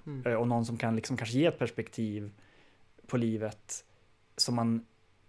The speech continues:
Speaker 2: tycker jag i alla fall, att man nästan aldrig har sett när, när det skildras en katolsk skola historiskt,
Speaker 1: Mm.
Speaker 2: är det oftast att de kanske slår barnen med någon slags käppar <laughs> eller det, det är liksom ganska hardcore liksom.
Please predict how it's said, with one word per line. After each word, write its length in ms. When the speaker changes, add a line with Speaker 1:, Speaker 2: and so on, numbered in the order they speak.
Speaker 2:
tycker 240
jag 180
i 20
alla 120
fall, 160
att 100
man 100
nästan 260
aldrig 160
har 60
sett 300
när, 100
när 200
det 60
skildras 300
en 80
katolsk 520
skola 540
historiskt, 520
Speaker 1:
Mm. 60
Speaker 2:
är 40
det 40
oftast 240
att 80
de 140
kanske 200
slår 400
barnen 480
med 100
någon 100
slags 260
käppar 600
<laughs> 40
eller 140
det, 160
det 80
är 40
liksom 280
ganska 260
hardcore 640
liksom. 400